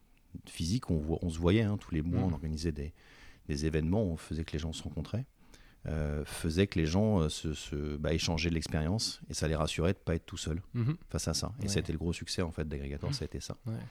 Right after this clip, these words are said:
Speaker 2: C'est
Speaker 1: Et
Speaker 2: ça que
Speaker 1: qui
Speaker 2: je trouve
Speaker 1: dé-
Speaker 2: hyper intéressant, excuse-moi de te couper,
Speaker 1: Ouais.
Speaker 2: c'est le, le, l'aspect, euh, euh, on pourrait se dire, euh, capital investissement, ça paraît tellement, euh,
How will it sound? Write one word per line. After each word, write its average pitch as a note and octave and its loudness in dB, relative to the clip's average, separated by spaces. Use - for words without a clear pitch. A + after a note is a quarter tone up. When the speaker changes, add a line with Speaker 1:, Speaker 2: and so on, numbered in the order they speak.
Speaker 2:
C'est A2+ 0
Speaker 1:
Et - 2
Speaker 2:
ça D3+ 4
que C3+ 4
Speaker 1:
qui F#2+ 4
Speaker 2:
je D#2+ 4
trouve A2 2
Speaker 1:
dé- - -2
Speaker 2:
hyper G#2 0
intéressant, G2 0
excuse-moi G2+ 0
de - -6
te - -6
couper, - -2
Speaker 1:
Ouais. - 4
Speaker 2:
c'est A#2 2
le, G#2+ 2
le, G2+ 4
l'aspect, B2 2
euh, G#2 2
euh, G2 -2
on A2 -4
pourrait F#2+ 0
se F2+ -4
dire, G#2 0
euh, F#2 2
capital F#2 -2
investissement, F#2 -2
ça G#2 0
paraît F2 0
tellement, G2 0
euh, F2+ 0